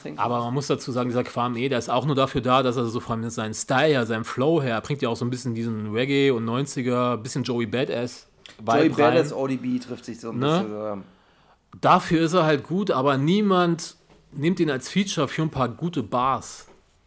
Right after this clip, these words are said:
Speaker 2: Das kann der einfach nicht. Hat der gute Bars? Hat der Bars überhaupt? Bars? Hat er nicht.
Speaker 1: Der hat, aber der, der Vibe, mir
Speaker 2: Oder?
Speaker 1: gehört, mir, ich hab die E P,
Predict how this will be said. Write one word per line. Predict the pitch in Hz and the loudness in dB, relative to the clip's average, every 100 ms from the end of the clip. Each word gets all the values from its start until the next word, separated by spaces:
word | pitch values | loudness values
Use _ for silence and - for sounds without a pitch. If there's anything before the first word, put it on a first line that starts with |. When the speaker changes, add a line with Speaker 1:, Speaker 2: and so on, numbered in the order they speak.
| _ - | _ -14
Speaker 2:
Das | - | -12
kann | - 147 156 | -8 -4 -2
der | 107 | -4
einfach | 101 101 92 | -6 -10 -10
nicht. | 92 85 - | -12 -10 -6
Hat | 139 | -2
der | 123 | -2
gute | 139 98 | -4 -4
Bars? | 107 123 156 - | 2 2 2 -2
Hat | 135 | -6
der | 120 | -2
Bars | 123 165 165 | 0 0 -2
überhaupt? | 156 101 143 175 - _ _ _ _ _ | -6 -6 -8 -8 -14 _ _ _ _ _
Bars? | 107 135 170 - - - - _ _ - - - | 2 6 6 2 -10 -14 -20 _ _ -20 -20 -6
Hat | 127 143 | -4 -2
er | 110 | -4
nicht. | 92 - - _ - | -8 -16 -20 _ -4
Speaker 1:
Der | 147 139 139 | -2 0 -2
hat, | 143 - | -4 -4
aber | 143 175 196 | -2 -2 -2
der, | 202 | -6
der | 180 202 | 0 2
Vibe, | 151 165 190 | 4 4 2
mir | 190 175 | 0 0
Speaker 2:
Oder? | |
Speaker 1:
gehört, | 165 175 160 | 0 0 -2
mir, | 160 | -2
ich | 139 | -2
hab | 170 | -4
die | 190 165 | -2 -2
E | 160 | -2
P, | - 220 | -6 -6